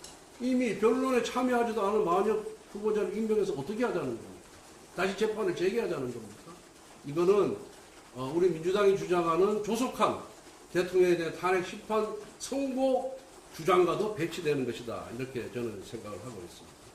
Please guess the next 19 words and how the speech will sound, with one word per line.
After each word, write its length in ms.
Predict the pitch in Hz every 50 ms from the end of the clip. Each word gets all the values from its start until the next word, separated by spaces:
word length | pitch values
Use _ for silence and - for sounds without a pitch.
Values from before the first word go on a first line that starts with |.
| - - - - - - - - - - - - -
그래서, 580 | - 135 143 135 156 156 156 143 131 - - - - - - - - - - - - -
어, 100 | 107 113 117
제발 760 | - 143 156 180 196 180 185 160 139 151 160 147 127 - 98 117
민주당이 880 | 143 165 170 165 170 190 185 185 151 131 127 156 180 170 135 - - - - - - - - - -
자신들의 680 | - 143 - - 202 208 214 220 208 196 185 - -
뜻이 500 | 233 220 180 - 240 196 131 101 - - -
관철되지 880 | 165 175 196 190 - - 208 190 170 175 175 170 - 165 156 139 127 - -
않을 300 | 165 180 214 214 214 196
것 140 | 185 - -
같으니까, 840 | 143 127 - - 135 120 107 - - 151 156 151 127 - - - - - - - - - - - - - - -
어, 580 | 110 110 110 107 107 104 104 101 95 95 92 87 -
모든, 760 | 123 156 185 208 214 214 220 233 226 220 202 190 165 143 - - - - - - - - - - -
어, 200 | 120 123 117 123
이 180 | 160 180 180 175
입법권을 640 | 160 147 - 208 196 190 - 202 185 175 151 120
갖고, 640 | 120 120 - - - - 180 190 208 208 208 208 - - - - - - - - - - -
어, 120 | 113 113 113
행정부도 440 | - 175 196 190 226 226 214 214 185
장악하고 480 | 165 170 165 156 151 - 135 123 -